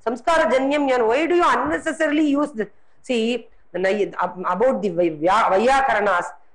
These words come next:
there is a saying in Sanskrit, "Ardhamatra lagavam putrotsavam manyante Vaiyakaranaha." Even if they are able to compensate with one syllable, no, if, if they are able to do away with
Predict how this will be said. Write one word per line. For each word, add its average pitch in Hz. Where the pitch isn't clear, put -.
there 190
is 208
a 214
saying 226
in 180
Sanskrit, 185
"Ardhamatra 247
lagavam 214
putrotsavam 226
manyante 196
Vaiyakaranaha." 160
Even 269
if 240
they 226
are 214
able 247
to 233
compensate 247
with 226
one 233
syllable, 220
no, 190
if, 180
if 185
they 208
are 196
able 226
to 214
do 202
away 254
with 247